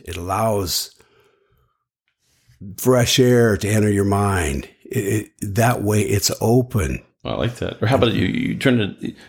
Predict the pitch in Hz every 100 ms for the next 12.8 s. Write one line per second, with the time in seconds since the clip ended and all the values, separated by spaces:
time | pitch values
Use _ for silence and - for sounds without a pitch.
0 | _ - 113 110 92 101 127 127 127 110
1 | 117 120 107 - - 135 123 98 95 104
2 | 104 101 95 - - - 123 - 123 -
3 | 131 123 127 127 123 - 110 117 110 -
4 | - 101 107 107 - 110 101 90 78 90
5 | 90 87 - 78 95 101 107 101 78 71
6 | 67 78 82 73 57 - 110 104 80 -
7 | - 160 120 - 90 - _ - 196 190
8 | - - - - - - - - - _
9 | 117 104 110 101 - - - 120 127 127
10 | 123 98 127 113 95 82 - 90 67 62
11 | - 98 85 107 117 101 110 110 85 82
12 | 92 87 - - 82 82 85